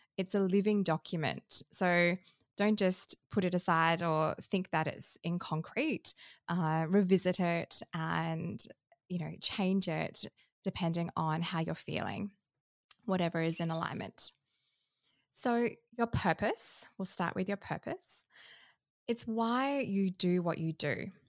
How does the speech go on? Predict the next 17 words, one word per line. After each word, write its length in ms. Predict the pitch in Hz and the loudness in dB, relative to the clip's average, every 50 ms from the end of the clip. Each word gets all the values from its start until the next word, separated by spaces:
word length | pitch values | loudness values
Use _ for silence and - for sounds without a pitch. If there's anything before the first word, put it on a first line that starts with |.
| _ _ _ - _ | _ _ _ -20 _
So 260 | - - 202 185 180 | -6 0 2 2 2
why 840 | 175 180 180 185 180 185 185 190 190 190 196 196 196 190 196 - - | 2 2 2 2 2 2 2 2 2 2 2 2 2 0 -2 -4 -6
your 200 | - 190 175 170 | -4 -2 -2 0
business 360 | - 175 165 - 175 170 - | 0 -2 -2 -2 -4 -4 -4
exists 880 | - - - - - 180 175 170 175 - - - - - _ - - - - - - - _ _ | -6 -8 -6 -2 0 2 2 2 0 -2 -4 -6 -8 -12 _ -20 -20 -20 -20 -20 -20 -20 _ _
and 540 | - 180 175 175 175 175 175 175 175 175 - - - _ - _ _ _ | -4 -2 0 0 0 0 0 0 0 -2 -4 -6 -6 _ -20 _ _ _
why 760 | 202 196 190 185 185 190 202 208 214 214 208 208 - - - - | -12 -4 -2 -2 0 2 0 0 2 0 0 0 -2 -4 -6 -6
you 360 | 190 190 180 175 175 175 - - | -4 -2 -2 0 0 -2 -4 -6
serve 480 | - - 202 180 175 180 175 180 190 - - - | -4 -2 0 0 2 2 0 -2 -4 -6 -6 -4
a 320 | 180 165 165 165 160 - - | -4 -2 -2 -4 -4 -4 -6
higher 460 | - - - - 196 185 180 185 180 | -8 -10 -6 -4 -2 -2 -2 -2 -4
purpose. 840 | - - - - - - - - - - - - - - - - - _ - - - _ _ | -6 -6 -6 -6 -6 -6 -6 -8 -8 -6 -6 -6 -6 -6 -8 -10 -12 _ -20 -20 -20 _ _
So 360 | - - 190 175 165 165 165 | -8 -4 -2 -2 0 0 0
your 280 | 165 156 175 175 160 165 | -2 -2 -2 -2 -2 -4
calling, 560 | - - - - 185 170 165 160 156 156 156 | -6 -12 -4 -2 0 0 0 0 -2 -2 -4
your 140 | 160 160 156 | -4 -6 -6
cause 600 | - - - 180 160 156 160 160 170 175 - | -8 -10 -6 -4 -2 -2 -2 -4 -4 -6 -10